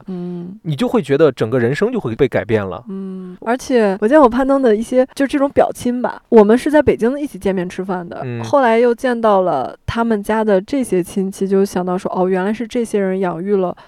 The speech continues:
Speaker 1: 这样的下一代。而且我非常震惊啊，就是他们家的，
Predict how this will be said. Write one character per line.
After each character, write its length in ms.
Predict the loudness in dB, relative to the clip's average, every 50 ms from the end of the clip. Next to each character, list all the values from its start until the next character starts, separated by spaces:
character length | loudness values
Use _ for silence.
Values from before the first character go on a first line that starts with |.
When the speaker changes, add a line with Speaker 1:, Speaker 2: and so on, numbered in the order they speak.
| _ -4
Speaker 1:
这 100 | -2 0
样 120 | 0 0
的 120 | -2 -4 -6
下 200 | -6 -6 -6 -6
一 60 | -4
代。 120 | -4 -4 -2
而 140 | -2 -2
且 160 | 0 2 4 4
我 180 | 4 4 2
非 140 | 0 2 2
常 140 | 2 2 2
震 240 | 0 -2 -2 -2 -2
惊 240 | -4 -4 -4 -4 -4
啊， 140 | -6 -8 -10 -14 -20 -20 _ _
就 140 | -6 -4 -4
是 320 | -4 0 2 4 4 4 2 _ _ _ _ _ _
他 140 | -4 -4 -2
们 160 | -2 -2 -2
家 220 | -2 -2 0 0 2
的， 360 | 2 2 2 2 0 -2